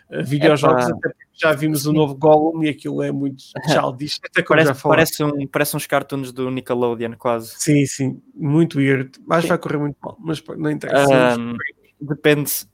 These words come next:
Speaker 2: eu acho que, eu acho que nesse jogo eles vão se focar muito no storytelling e não tanto no, nos grafismos e nessas coisas.
Speaker 1: Não tenho muito interesse em seguir o storytelling do Gollum.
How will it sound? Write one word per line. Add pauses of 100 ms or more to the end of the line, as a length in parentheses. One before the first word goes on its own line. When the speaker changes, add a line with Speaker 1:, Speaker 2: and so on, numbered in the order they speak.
Speaker 2:
eu
acho
que,
eu
acho
que
nesse
jogo
eles
vão
se
focar
muito
no
storytelling (180)
e
não
tanto (760)
no,
nos
grafismos
e
nessas
coisas.
Speaker 1:
Não
tenho
muito
interesse
em
seguir
o
storytelling
do
Gollum.